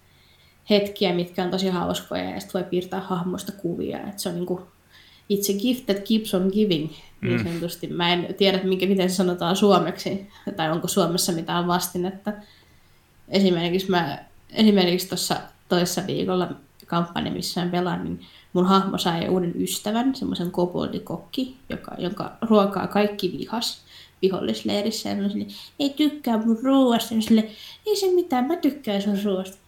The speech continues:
Speaker 1: Saaks mä tulla sun mukaan?"
Speaker 2: <laughs>
Speaker 1: "Joo."
Speaker 2: Kyllä. Se tarjoaa aika, tarjoaa varmasti erikois-, tai niinku, kun en, en pysty oikein niinku,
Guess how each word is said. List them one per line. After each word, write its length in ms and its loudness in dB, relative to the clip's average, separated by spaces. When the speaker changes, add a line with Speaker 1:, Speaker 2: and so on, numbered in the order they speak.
Speaker 1:
Saaks 360 0
mä 120 2
tulla 240 8
sun 300 0
mukaan?" 460 0
Speaker 2:
<laughs> 180 0
Speaker 1:
"Joo." 520 2
Speaker 2:
Kyllä. 460 -8
Se 140 -14
tarjoaa 480 -6
aika, 160 -14
tarjoaa 400 0
varmasti 380 -8
erikois-, 480 -10
tai 140 -2
niinku, 320 -8
kun 120 -2
en, 180 -6
en 280 -4
pysty 260 -8
oikein 360 -2
niinku, 220 -10